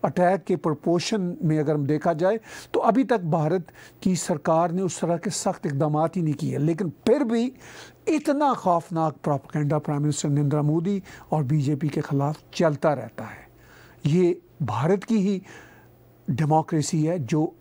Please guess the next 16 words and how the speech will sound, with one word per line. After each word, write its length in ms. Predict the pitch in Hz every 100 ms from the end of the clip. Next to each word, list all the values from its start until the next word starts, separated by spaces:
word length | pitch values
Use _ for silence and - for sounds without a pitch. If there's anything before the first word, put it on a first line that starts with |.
| _ -
इतनी 480 | 214 - 254 240 254
बड़ी 240 | 180 185 180
क्रिटिसिज्म 580 | 175 143 135 147 147
को 260 | 139 165 208 - - -
बर्दाश्त 420 | 151 123 143 139
करते 260 | - 139 147
रहते 200 | 156 208
हैं। 40 |
मैं 80 | 240
इसमें 180 | - 359 240
थोड़ी 140 | 262
सी 160 | - 240
आगे 260 | 196 226
चलकर 320 | 214 214 226 - - - 156
बातचीत 400 | 175 190 233 185
करूँगा। 380 | 208 214 226